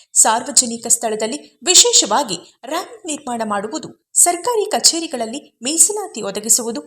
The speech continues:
ವಿಶೇಷ ಸಾಮಾಜಿಕ ಭದ್ರತೆ ನೀಡುವುದು ಈ ಕಾಯ್ದೆಯ ಉದ್ದೇಶವಾಗಿದೆ. ಎಲ್ಲ ಗ್ರಾಮ ಪಂಚಾಯಿತಿ ಅಧಿಕಾರಿಗಳು ಸರ್ಕಾರಿ ಸವಲತ್ತುಗಳನ್ನ ವಿಶೇಷ ಚೇತನರಿಗೆ ಒದಗಿಸುವಲ್ಲಿ ಮತ್ತಷ್ಟು ಶ್ರಮಿಸಬೇಕು ಹಾಗೂ ವಿಶೇಷ ಚೇತನರಿಗೆ ಸರ್ಕಾರದಿಂದ ಎಲ್ಲ ಸೌಲಭ್ಯಗಳು ಸಿಗುವಂತಾಗಬೇಕೆಂದರು.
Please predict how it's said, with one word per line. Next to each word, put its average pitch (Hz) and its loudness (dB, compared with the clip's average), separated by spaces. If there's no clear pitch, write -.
ವಿಶೇಷ 359 4
ಸಾಮಾಜಿಕ 311 -2
ಭದ್ರತೆ 233 -8
ನೀಡುವುದು 208 -8
ಈ 320 -8
ಕಾಯ್ದೆಯ 339 -2
ಉದ್ದೇಶವಾಗಿದೆ. 226 -2
ಎಲ್ಲ 392 0
ಗ್ರಾಮ 269 -4
ಪಂಚಾಯಿತಿ 240 -6
ಅಧಿಕಾರಿಗಳು 208 -6
ಸರ್ಕಾರಿ 311 2
ಸವಲತ್ತುಗಳನ್ನ 247 0
ವಿಶೇಷ 427 4
ಚೇತನರಿಗೆ 285 -2
ಒದಗಿಸುವಲ್ಲಿ 254 0
ಮತ್ತಷ್ಟು 320 -2
ಶ್ರಮಿಸಬೇಕು 233 0
ಹಾಗೂ 453 2
ವಿಶೇಷ 339 0
ಚೇತನರಿಗೆ 220 -6
ಸರ್ಕಾರದಿಂದ 320 0
ಎಲ್ಲ 214 -4
ಸೌಲಭ್ಯಗಳು 262 0
ಸಿಗುವಂತಾಗಬೇಕೆಂದರು. 240 -2